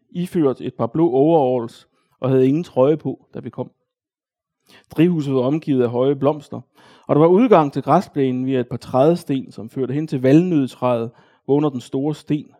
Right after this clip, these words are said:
fra min mosedrøm stod. Han var skaldet på toppen af hovedet. Omkring ørerne havde han derimod masser af hår, som strittede.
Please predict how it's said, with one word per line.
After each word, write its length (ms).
fra 120
min 160
mosedrøm 540
stod. 260
Han 100
var 60
skaldet 360
på 80
toppen 300
af 60
hovedet. 360
Omkring 320
ørerne 340
havde 160
han 180
derimod 320
masser 300
af 100
hår, 260
som 180
strittede. 440